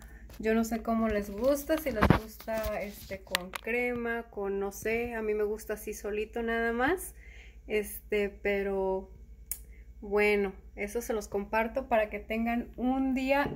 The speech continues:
excelente y que estén calientitos. Dios me los acompañe, me los bendiga, por favor. Si les gusta este video, denle un like, este, síganme si no están suscritos.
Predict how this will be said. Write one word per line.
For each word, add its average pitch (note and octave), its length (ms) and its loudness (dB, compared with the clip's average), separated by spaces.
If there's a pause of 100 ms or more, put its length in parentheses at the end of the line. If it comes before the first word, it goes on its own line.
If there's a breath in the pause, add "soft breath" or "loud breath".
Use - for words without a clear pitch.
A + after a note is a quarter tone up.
(140)
excelente C4 1700 0 (720 loud breath)
y C4+ 560 4
que C#4 60 2
estén B3 280 4
calientitos. B3+ 1120 2 (400 loud breath)
Dios A#3 180 0
me B3+ 80 4
los B3+ 140 2
acompañe, A#3+ 600 2
me B3+ 160 4
los A3+ 160 0
bendiga, A#3+ 680 0
por A3+ 180 -2
favor. A#3 600 2 (360 loud breath)
Si - 140 -4
les A3 160 0
gusta A3+ 240 -2
este B3 140 -2
video, A#3 420 2
denle A3+ 260 2
un A3+ 160 0
like, C4 360 6 (200)
este, G#3 500 -2
síganme C#4+ 540 4
si B3+ 140 0
no A#3 100 6
están A#3+ 280 0
suscritos. D4+ 1040 0